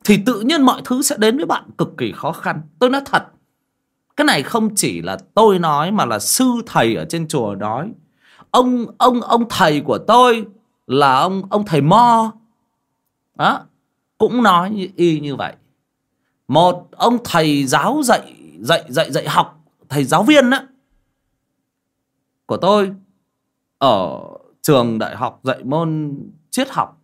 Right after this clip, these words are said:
cũng nói như vậy. Bạn cứ để cuộc sống, bạn cứ nhìn nhận cuộc sống một cách dễ dàng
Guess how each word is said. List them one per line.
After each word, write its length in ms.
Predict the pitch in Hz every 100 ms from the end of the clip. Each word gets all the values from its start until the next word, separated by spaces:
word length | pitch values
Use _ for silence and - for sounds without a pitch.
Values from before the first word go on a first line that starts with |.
| -
cũng 180 | -
nói 180 | 156 147
như 100 | 180
vậy. 140 | 156 - _ _ _ _ _ _ _ _ _ _ _ _ _ _ _ -
Bạn 260 | - 247 - -
cứ 180 | 269 285 254
để 440 | 208 147 76 53 -
cuộc 200 | - 135
sống, 400 | - 147 143 240
bạn 160 | 190 - -
cứ 80 |
nhìn 260 | 226 208 135
nhận 240 | 127 -
cuộc 200 | - 113
sống 260 | - 127 165
một 100 | 185
cách 160 | - 180
dễ 440 | - 139 170 196 277
dàng 400 | 190 160 143 110